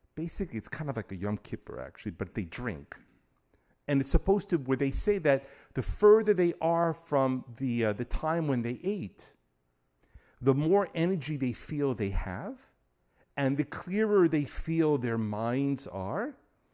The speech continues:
This phenomenon is not at all, uh, foreign to many of us. Um, certainly, the older you get, when Yom Kippur finishes, what's the first thing often you say to yourself? "Eh,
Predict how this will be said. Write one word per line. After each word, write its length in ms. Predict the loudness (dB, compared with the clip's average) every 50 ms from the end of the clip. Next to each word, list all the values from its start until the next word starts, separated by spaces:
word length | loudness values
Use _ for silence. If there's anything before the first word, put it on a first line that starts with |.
| _ _ _ _ 2
This 220 | 4 4 4 4
phenomenon 480 | 4 4 6 8 8 8 8 6 4 4
is 140 | 4 4 6
not 180 | 6 6 6
at 60 | 6 4 2 4
all, 560 | 4 6 6 8 6 6 4 2 0 -4 -12 _ _ _ -2
uh, 220 | 2 2 2 2
foreign 680 | 0 -2 2 2 4 6 6 4 4 4 0 -2 -6 -12 -16 _ _ _ _ _ -4
to 300 | 2 4 4 4 4 2
many 320 | 4 4 6 6 6 4 2
of 180 | 2 0 -2
us. 420 | -4 -8 -8 -8 -8 -6 -6 -6 -8 -10 _ _ _ _ -20 _ _ _ _ -4
Um, 260 | 0 2 2 2 0 0
certainly, 480 | 0 2 4 6 6 4 4 4 2 2
the 200 | 2 2 -2 0 2
older 320 | 4 6 6 6 4 0
you 180 | -6 -6 -6 -4
get, 460 | -2 0 2 2 2 0 -2 -6 -10 -8
when 240 | -2 0 0 2 4
Yom 280 | 6 6 6 4 4
Kippur 520 | -2 -4 -6 -6 -6 -6 -4 0 2 2 2
finishes, 920 | 0 -2 -4 -2 0 0 0 0 0 -2 -4 -6 -8 -10 -14 -16 -16 -18 -18 _ _ _ _ _ _ _ _ _ _ _ _ _ _ _ _ 0
what's 280 | 4 4 4 4 4
the 80 | -2 -2
first 360 | -2 2 6 6 6 8 8
thing 180 | 6 6 6 4
often 440 | -2 -2 -2 -2 -4 -6 -6 -6
you 100 | -6 -4
say 260 | -6 -4 -2 -2 -4 -4
to 60 | -6
yourself? 600 | -8 -8 -8 -8 -8 -8 -8 -10 -12 -14 -18 _ _ _ _ _ _ _ _ -16 -14
"Eh, 140 | -12 -12